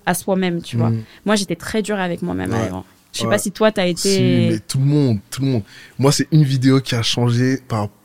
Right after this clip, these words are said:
Speaker 2: qui m'a changé par rapport à ça. C'est un entrepreneur qui s'appelle Grant Cardone. Genre, c'est un, c'est un businessman des States et tout. Et il parle beaucoup de ça, genre, comment, how you talk to yourself, genre,
Speaker 1: Ouais.
Speaker 2: comment ce que tu te dis toute la journée.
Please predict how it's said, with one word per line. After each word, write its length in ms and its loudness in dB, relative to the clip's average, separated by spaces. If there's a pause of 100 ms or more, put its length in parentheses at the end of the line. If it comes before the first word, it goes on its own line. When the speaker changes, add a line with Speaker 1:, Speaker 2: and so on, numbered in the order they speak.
Speaker 2:
qui 120 -4
m'a 120 2
changé 280 0
par 160 -2
rapport 240 -2
à 40 -2
ça. 260 -4 (440)
C'est 160 -4
un 220 0
entrepreneur 440 -2
qui 100 -12
s'appelle 280 -4 (140)
Grant 240 0 (100)
Cardone. 640 -2
Genre, 220 -8
c'est 160 -4
un, 180 -6 (640)
c'est 160 -8
un 60 -2
businessman 560 -6
des 100 -8
States 340 -6
et 40 -12
tout. 140 -12 (540)
Et 80 0
il 100 0
parle 280 -6
beaucoup 340 -8
de 60 -14
ça, 200 -2
genre, 220 -6 (160)
comment, 260 0 (200)
how 120 6
you 100 4
talk 220 -6
to 120 -8
yourself, 320 -4
genre, 160 0
Speaker 1:
Ouais. 120 -4 (280)
Speaker 2:
comment 320 4
ce 100 -4
que 100 2
tu 140 -4
te 60 -2
dis 120 0
toute 200 -6
la 100 4
journée. 260 2